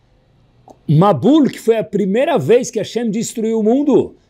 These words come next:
como Rashi traduz Mabul? Desordem. Consequência da desordem é que o mundo afundou. Por quê? Quando os astros param de funcionar de forma ordenada,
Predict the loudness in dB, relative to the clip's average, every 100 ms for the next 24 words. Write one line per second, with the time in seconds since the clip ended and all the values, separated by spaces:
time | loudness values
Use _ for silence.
0 | _ -2 -2 0 -4 -4 -6 -10 -6 -4
1 | -2 -2 -2 -2 -2 0 0 0 0 0
2 | 2 0 0 -2 -4 -12 _ _ _ _
3 | -20 _ 0 0 0 -4 -6 -2 -2 0
4 | -2 -6 -4 -4 -4 -6 -4 -4 -4 -4
5 | -6 -6 -8 -6 -2 -2 0 0 -2 -2
6 | 2 2 2 -6 _ _ -4 0 0 -2
7 | -8 _ _ _ -2 0 0 -2 -2 -2
8 | -4 -10 -12 -2 0 0 -4 -6 -6 -4
9 | -4 -4 -2 -2 0 2 2 0 -4 -6